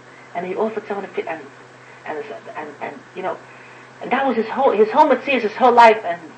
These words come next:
the fellow he used to offer him the snuff powder, and this was the best snuff powder in the town. And the fellow used to say, "Hapchi," and he used to say, "Tzigzunk." And that's the picture of a Yiddish kind. And Bichlal, how we, how we, they portray for us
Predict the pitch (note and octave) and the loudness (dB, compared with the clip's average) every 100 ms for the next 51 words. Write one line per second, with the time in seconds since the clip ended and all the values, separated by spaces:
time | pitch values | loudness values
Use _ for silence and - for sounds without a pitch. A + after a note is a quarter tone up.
0 | - - - - G3+ F#3+ D#3+ D#3 - F#3 | -20 -20 -18 -8 -6 -4 -8 -10 -4 -2
1 | F#3 D#3+ D#3+ D#3 D#3+ - D#3+ D3+ C#3+ D#3 | -2 -8 -14 -12 -14 -10 -8 -8 -10 -14
2 | F3 E3 E3 G3+ F#3+ G3 F#3 F#3+ F#3+ F3 | -14 -16 -14 -14 -12 -14 -8 -6 -6 -8
3 | E3+ - F#3+ F3 - - - - - - | -14 -10 -8 -8 -12 -20 -20 -20 -20 -20
4 | - - C#3+ D3 D3 A3 G#3 F#3+ - E3 | -20 -12 -10 -10 -2 0 2 -2 -10 -6
5 | D#3 - G#3 - F#3 A4 A4 - - D#3 | -4 -2 -4 -2 6 6 6 -4 -16 -10
6 | D3+ C3 A#2+ D3+ B2+ A#2 A#2+ B2+ D#3+ C3 | -10 -10 -12 -10 -10 -14 -12 -10 -10 -12
7 | - - - - - - - - - - | -16 -18 -20 -20 -20 -20 -6 -6 2 4
8 | E3+ - - - - D#4+ - A#3 G3 A3+ | 4 4 0 0 2 2 4 2 2 0
9 | G#3+ G3+ - G#3 - - - - - - | 0 -2 -2 -2 -2 -16 -20 -20 -20 -20
10 | - - - - - - - - - G#3+ | -20 -20 -20 -20 -20 -20 -20 -14 -2 2
11 | A#3 A3 C#4 E4+ - C4 A3 A3+ A3 - | 2 4 6 6 6 0 2 4 2 0
12 | - A3+ - - G3 F#3 G3 F3 - A#3+ | -2 -2 -4 -10 -10 -6 -4 -4 0 0
13 | A3+ C4+ C#4+ C4 A3 - | 4 2 4 4 4 4